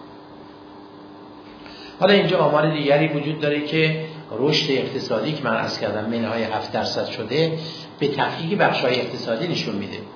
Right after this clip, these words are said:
یعنی بخش کشاورزی نود و یک چه بوده؟ نود و دو تا نود و هشت. بخش کش-،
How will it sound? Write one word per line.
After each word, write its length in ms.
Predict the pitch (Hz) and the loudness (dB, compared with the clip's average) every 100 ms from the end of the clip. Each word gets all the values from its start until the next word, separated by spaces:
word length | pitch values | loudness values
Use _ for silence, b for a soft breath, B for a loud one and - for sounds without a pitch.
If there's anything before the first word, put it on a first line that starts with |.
| B B B | B B B
یعنی 140 | 123 131 | -4 0
بخش 300 | 127 - - | 2 2 0
کشاورزی 600 | 135 127 131 123 - 160 | 0 2 4 4 4 4
نود 360 | 143 120 107 117 | 4 4 2 2
و 40 | |
یک 180 | 151 - | 0 0
چه 120 | 165 | -2
بوده؟ 280 | 170 165 151 | 0 2 2
نود 400 | 139 117 117 104 | 4 2 2 0
و 40 | |
دو 120 | 139 | -2
تا 360 | 156 151 147 151 B - | -2 2 2 0 B -4
نود 280 | 123 107 90 | 0 0 0
و 120 | 90 | -2
هشت. 240 | 80 - - B B B B - | -4 -4 -8 B B B B -2
بخش 300 | 123 - 151 | 0 2 0
کش-، 380 | 147 - 139 | -2 -2 -2